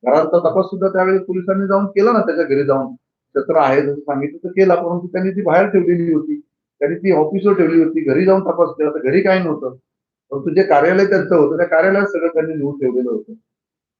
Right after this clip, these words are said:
कार्यालयाचा तपास नाही केला गेला. त्यामुळे हे सगळ्या गोष्टी त्या ठिकाणी घडलेल्या आहेत.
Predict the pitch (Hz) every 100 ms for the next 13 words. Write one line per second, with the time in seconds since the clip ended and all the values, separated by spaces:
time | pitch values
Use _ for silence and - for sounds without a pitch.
0 | - 147 175 190 185 185 185 170 165 156
1 | 147 131 123 113 110 - _ _ _ _
2 | _ _ - 175 190 196 175 175 165 180
3 | 175 170 185 170 170 156 160 170 190 220
4 | 131 127 143 170 160